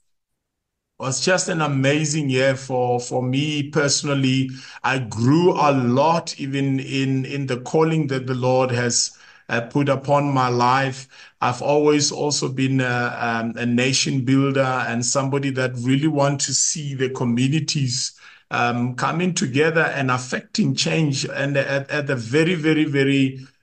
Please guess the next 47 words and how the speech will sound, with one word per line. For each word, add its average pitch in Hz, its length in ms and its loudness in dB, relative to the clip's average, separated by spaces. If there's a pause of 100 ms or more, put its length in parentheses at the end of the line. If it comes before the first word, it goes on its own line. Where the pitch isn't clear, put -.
(100)
um, 120 360 0
high 127 360 2
level 139 520 2
in 131 160 2
community. 123 840 0 (300)
And 139 200 0
I, 151 240 2
I 156 120 0
got 147 320 0
to 226 100 2
experience 196 800 2
that. 117 320 -6
And 135 120 -2
I 156 140 4
was 165 220 2
also 175 320 0
getting 147 340 2
very 151 360 2
comfortable. 131 720 -2 (340)
I 139 200 0
remember, 147 480 2
um, 147 800 2
last 135 460 2
year, 160 480 2 (340)
uh, 131 140 -2
the 131 160 2
D 151 340 2
A 160 240 4
came 160 300 2
back 139 260 0
to 170 140 0
me 147 180 2
again 135 640 0
and 127 300 -2
they 131 180 4
wanted 139 540 0
me 147 180 0
to 143 140 0
come 131 320 2
back. 147 320 -2
They 123 120 -2
asked 131 400 -4
me 208 140 4
to 170 140 -4
come 143 320 -2
back 135 280 -2
because 131 560 -2